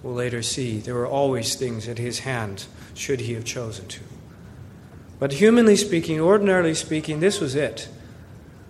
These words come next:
This was the moment. As soon as he was in the hands of that, those soldiers, that was it.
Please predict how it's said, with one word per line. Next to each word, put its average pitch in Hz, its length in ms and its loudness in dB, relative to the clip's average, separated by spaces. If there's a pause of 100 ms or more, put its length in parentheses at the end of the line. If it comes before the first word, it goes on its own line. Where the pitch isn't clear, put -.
(520)
This 175 200 -2
was 180 160 0
the 165 60 4
moment. 156 380 4
As 127 120 -2
soon 180 200 0
as 175 160 0
he 180 60 -4
was 151 220 -2
in 143 80 -2
the 131 80 -2
hands 147 760 -2
of 131 440 -8
that, 127 260 -4
those 123 180 -4
soldiers, 117 540 -4
that 127 120 -6
was 117 160 -8
it. 123 320 -8